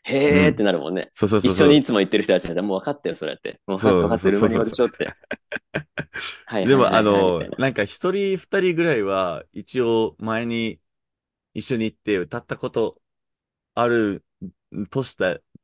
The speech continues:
Speaker 2: としても、その、
Speaker 1: うん。
Speaker 2: 他の場で大体わかんないんだったら、その、みんなが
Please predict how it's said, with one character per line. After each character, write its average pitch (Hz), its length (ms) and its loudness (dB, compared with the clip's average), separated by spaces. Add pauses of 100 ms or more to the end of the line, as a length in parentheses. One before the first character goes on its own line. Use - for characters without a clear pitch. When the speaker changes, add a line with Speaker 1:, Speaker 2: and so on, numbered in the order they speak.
(220)
Speaker 2:
と 135 120 -2
し - 60 -10
て 110 100 -2
も、 90 380 -4 (200)
そ - 160 -6
の、 82 440 -6
Speaker 1:
う 104 80 -18
ん。 - 20 -16
Speaker 2:
他 143 220 0
の 147 140 2
場 147 160 2
で 131 340 2 (340)
大 156 300 -2
体 165 240 0
わ 113 100 -2
か 110 140 -6
ん 101 100 -6
な 101 120 -8
い 107 120 -12 (500)
ん 107 80 -4
だ 117 100 -2
っ - 60 -18
た - 120 -4
ら、 104 280 -4 (440)
そ - 160 -8
の、 80 240 -6
み 101 140 0
ん 135 60 2
な 143 120 4
が 135 280 2